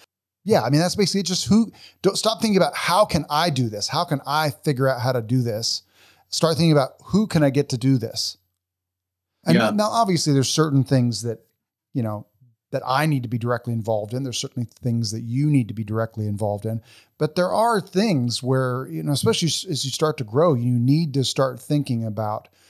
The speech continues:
Speaker 1: you know, "Who can I get to help me, help me with this?" And it's just a, it's a, I highly recommend
Speaker 2: One hundred percent. And that, that's actually,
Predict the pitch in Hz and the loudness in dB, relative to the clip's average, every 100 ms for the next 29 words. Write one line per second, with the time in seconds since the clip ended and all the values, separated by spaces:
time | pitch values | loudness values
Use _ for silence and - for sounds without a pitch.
0 | _ _ _ _ - 123 104 127 _ - | _ _ _ _ -10 -8 -8 -10 _ 4
1 | 160 170 151 131 127 127 110 135 - 110 | 4 4 4 2 2 0 2 0 0 0
2 | 127 135 120 110 _ 101 127 120 110 104 | 2 0 -2 -4 _ 0 0 0 -6 -6
3 | 101 117 - - _ _ _ _ _ 117 | -10 -8 -8 -8 _ _ _ _ _ -6
4 | 113 123 123 - 135 123 120 139 127 120 | -4 -4 -4 -2 -2 -2 -4 -2 -2 -2
5 | - 127 135 151 139 127 127 120 120 127 | -4 -2 2 4 4 4 2 2 0 2
6 | 117 98 110 117 131 135 139 160 147 123 | 0 0 0 2 2 2 2 4 4 2
7 | 113 | 0